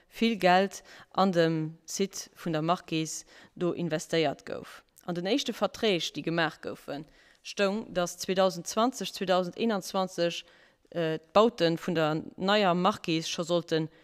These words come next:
fertig sein. Und es leidet nicht um Kulturminister, dass man zweitausendzwanzig, zweitausendzeinundzwanzig noch nicht, äh, fertig war.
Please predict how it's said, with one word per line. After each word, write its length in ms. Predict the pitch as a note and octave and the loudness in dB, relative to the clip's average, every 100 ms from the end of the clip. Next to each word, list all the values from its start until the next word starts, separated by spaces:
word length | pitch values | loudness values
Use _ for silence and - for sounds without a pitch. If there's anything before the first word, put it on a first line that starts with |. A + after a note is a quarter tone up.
| _ | _
fertig 360 | - F#3+ F3 - | 0 2 2 -6
sein. 260 | - - - | -10 -12 -10
Und 100 | - | -6
es 140 | D#3+ E3 | -4 0
leidet 240 | E3 D#3+ | 0 2
nicht 260 | F#3+ C4+ - | 4 2 2
um 160 | F#3+ | -6
Kulturminister, 840 | F3+ F3 - A3+ A3 F3 - F3+ F3 | -4 -4 2 2 2 -2 -2 0 2
dass 180 | E3+ - | 0 -2
man 140 | E3 | -6
zweitausendzwanzig, 760 | - E3+ D#3+ - - G3+ - - | -2 -2 -2 -2 0 0 -2 -10
zweitausendzeinundzwanzig 1300 | F3 E3+ E3 D#3+ - G3+ F#3 - - E3+ - D3+ - - - - | -2 0 0 -2 -4 -2 0 -2 -2 -2 -2 -6 -6 -16 -20 -8
noch 220 | F3 E3 | -2 -2
nicht, 260 | - F3 - - - _ | 0 -2 -4 -20 -20 _
äh, 240 | - C#3 - | -2 -2 -2
fertig 500 | - E3+ C3 - - | 2 2 2 -6 -6
war. 220 | F2+ | -6